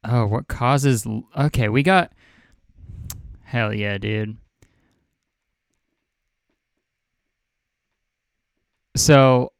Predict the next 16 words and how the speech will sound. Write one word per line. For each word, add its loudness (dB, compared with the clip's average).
okay, -4
my, -4
my -6
podcast -2
producer -4
came -4
in -4
clutch -6
with -8
the, -4
the -8
fucking -4
what -6
causes -2
lip -2
sucking. -8